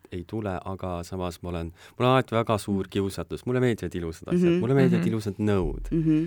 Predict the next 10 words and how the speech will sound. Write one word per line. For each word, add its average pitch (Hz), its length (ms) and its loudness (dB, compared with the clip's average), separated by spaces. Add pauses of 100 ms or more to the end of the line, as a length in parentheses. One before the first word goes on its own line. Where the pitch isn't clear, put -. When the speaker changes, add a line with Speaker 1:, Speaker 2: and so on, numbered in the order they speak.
(200)
Speaker 1:
Mul - 20 -10
on 98 80 0
alati 90 200 -4
väga 98 280 2
suur 92 300 -4
kiusatus, 90 840 -4
äh, 85 400 -6 (680)
neid 95 160 -4
osta. - 500 -6
Speaker 2:
Mhm. 165 460 4